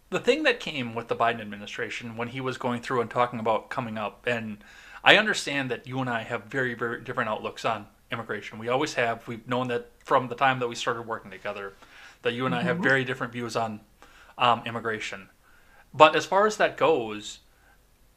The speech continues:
Speaker 1: I looked right at the fact when Biden ca-, started coming out and saying that he wanted to come out and legalize these people. No, he doesn't.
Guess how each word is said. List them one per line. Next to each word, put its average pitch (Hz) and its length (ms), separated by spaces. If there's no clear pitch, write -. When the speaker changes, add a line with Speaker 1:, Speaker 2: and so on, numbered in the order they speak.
Speaker 1:
I 165 400
looked 202 320
right 180 220
at 233 100
the 185 60
fact 156 420
when 120 160
Biden 120 260
ca-, - 180
started 139 260
coming 135 180
out 139 80
and 135 100
saying 131 280
that 107 120
he 127 80
wanted 120 260
to - 40
come 123 180
out 123 160
and 120 80
legalize 127 400
these 107 140
people. 107 460
No, 131 160
he 277 80
doesn't. 127 360